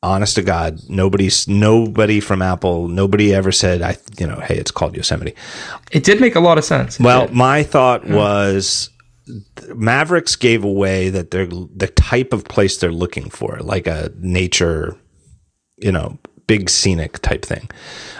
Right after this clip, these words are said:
Speaker 1: I
Speaker 2: Right.
Speaker 1: knew that it was gonna be the, the version that has the big U I overhaul,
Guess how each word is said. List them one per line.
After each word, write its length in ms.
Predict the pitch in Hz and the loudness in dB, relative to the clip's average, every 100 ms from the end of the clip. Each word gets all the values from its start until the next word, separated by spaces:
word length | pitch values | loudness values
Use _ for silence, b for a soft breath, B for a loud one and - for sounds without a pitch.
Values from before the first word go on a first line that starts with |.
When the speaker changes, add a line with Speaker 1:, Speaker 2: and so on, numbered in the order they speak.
| B | B
Speaker 1:
I 140 | 104 107 | 2 4
Speaker 2:
Right. 80 | 113 | 6
Speaker 1:
knew 520 | 151 175 135 120 - | 6 8 6 4 0
that 280 | 104 101 87 | 0 0 2
it 100 | 101 | 0
was 160 | 92 | 2
gonna 220 | 101 98 | 0 0
be 100 | 92 | 0
the, 160 | 92 92 | 2 0
the 220 | 85 90 | 0 -2
version 480 | 85 98 95 92 82 | 2 2 2 0 0
that 140 | 87 | -2
has 260 | 92 87 87 | 0 0 -2
the 100 | 85 | -4
big 580 | 82 95 92 90 82 - _ _ - | 0 2 4 2 -2 -14 _ _ -4
U 220 | 92 98 | 2 4
I 260 | 92 85 85 | 4 2 -2
overhaul, 600 | 80 - - - - | -4 -8 -8 -8 -10